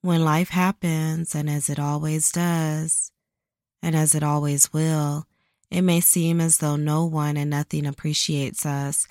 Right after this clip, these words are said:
and even still, we must show appreciation. There's a lot that we might not have, or better, there may be that one thing that we want and don't have,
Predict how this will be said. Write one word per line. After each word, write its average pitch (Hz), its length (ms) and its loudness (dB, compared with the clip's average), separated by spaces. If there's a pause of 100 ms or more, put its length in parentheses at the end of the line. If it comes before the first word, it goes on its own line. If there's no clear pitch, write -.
(320)
and 185 140 4
even 208 300 6
still, 170 360 2
we 170 140 0
must 160 240 0
show 147 160 0
appreciation. 143 1120 -4 (1080)
There's 185 280 6
a 180 80 4
lot 170 320 4
that 160 180 0
we 160 120 0
might 151 400 -2
not 151 480 -2 (140)
have, 165 640 4
or 151 400 -4 (240)
better, 160 500 4
there 151 240 -2
may 151 220 0
be 151 480 0 (340)
that 151 220 4
one 160 220 2
thing 165 320 0
that 151 180 -2
we 151 160 -2
want 156 440 2
and 143 240 -4
don't 165 300 2
have, 135 680 -4